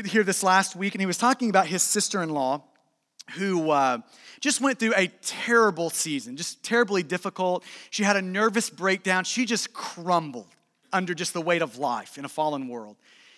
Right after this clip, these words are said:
And do you know what her first thought was in the middle of just a messy and difficult and desperate season? Here was her first thought.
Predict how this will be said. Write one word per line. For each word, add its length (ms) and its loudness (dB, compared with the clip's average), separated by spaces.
And 100 2
do 60 0
you 40 2
know 80 4
what 140 0
her 160 4
first 380 -2
thought 220 6
was 220 2
in 80 -8
the 60 -4
middle 260 0
of 80 0
just 280 -4
a 100 0
messy 640 -2
and 220 -8
difficult 580 -4
and 180 -8
desperate 460 -4
season? 420 -6
Here 100 2
was 120 2
her 100 0
first 280 -4
thought. 220 -2